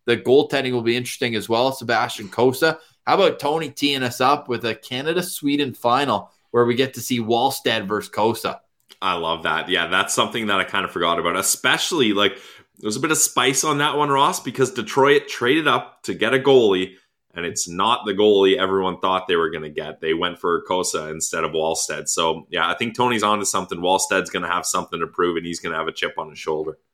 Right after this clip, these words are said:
Speaker 1: What is your official prediction for, for the tournament, first, second, and third.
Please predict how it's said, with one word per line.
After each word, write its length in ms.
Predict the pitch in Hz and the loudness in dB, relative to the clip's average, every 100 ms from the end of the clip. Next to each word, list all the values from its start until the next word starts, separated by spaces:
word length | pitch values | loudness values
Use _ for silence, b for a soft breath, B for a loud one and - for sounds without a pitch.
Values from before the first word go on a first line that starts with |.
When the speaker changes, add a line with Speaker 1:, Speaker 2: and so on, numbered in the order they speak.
| _ _ _ | _ _ _
Speaker 1:
What 360 | 123 143 170 - | -2 0 0 -2
is 260 | - 151 | -4 2
your 200 | 143 151 | 4 4
official 400 | 143 - 143 160 | 4 4 4 2
prediction 800 | 135 147 123 135 135 - 92 - _ _ 120 | 0 0 0 -2 -2 -2 -2 -6 _ _ -2
for, 300 | 120 123 - | 0 0 2
for 140 | 131 | 2
the 100 | 123 | 2
tournament, 480 | 123 120 127 120 - - | 2 0 -2 -6 -10 2
first, 340 | 135 139 - | 4 4 2
second, 380 | 135 123 139 120 | -2 0 -2 -4
and 200 | 113 104 | -6 -6
third. 600 | - - 120 104 78 | -6 0 2 2 -2